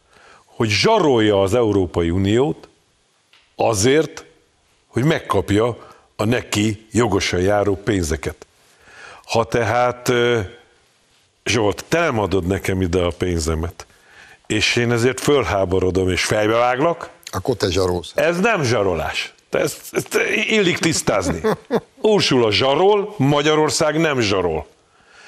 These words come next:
Speaker 1: És hogyha így ebből a olvasatból nézzük azt, ami történt Európában, akkor ez vérlázító,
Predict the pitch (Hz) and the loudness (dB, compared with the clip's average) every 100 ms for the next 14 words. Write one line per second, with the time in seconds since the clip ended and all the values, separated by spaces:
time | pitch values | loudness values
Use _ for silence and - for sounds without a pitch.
0 | - - _ _ - - 117 131 165 139 | -20 -20 _ _ -6 -4 -2 0 0 -2
1 | - 151 131 131 117 107 98 - _ - | -2 -2 0 2 2 2 -2 -18 _ 0
2 | 123 120 107 110 95 101 101 117 98 101 | 2 2 0 -2 0 0 2 0 0 -2
3 | 113 - 104 92 101 104 - 90 82 101 | -2 -2 -4 -4 -2 -2 -2 -6 -2 -2
4 | 120 117 123 117 123 117 - _ _ _ | -2 -2 -2 -2 -2 -6 -18 _ _ _
5 | 110 - 117 110 113 - 95 110 117 127 | -8 -2 -2 -2 -6 -6 -2 0 2 0
6 | 127 123 123 139 135 | 0 -2 -2 -2 -4